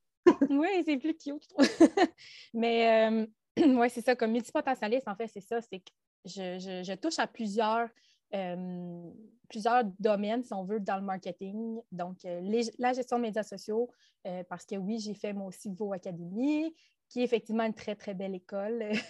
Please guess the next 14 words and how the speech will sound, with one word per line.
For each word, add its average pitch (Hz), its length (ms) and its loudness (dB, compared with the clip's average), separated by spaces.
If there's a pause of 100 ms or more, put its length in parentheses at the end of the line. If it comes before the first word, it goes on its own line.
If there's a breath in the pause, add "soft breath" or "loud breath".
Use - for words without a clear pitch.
<laughs> 311 320 2 (300 soft breath)
soit 240 160 2
dit - 220 -10
en 240 120 6
passant. 208 380 0 (720)
Je - 60 -12
fais 262 120 8
aussi 269 320 2
de 214 140 2
la 226 160 4
conception 233 440 0
de 262 40 -6
sites 240 220 0
Internet, 214 560 -2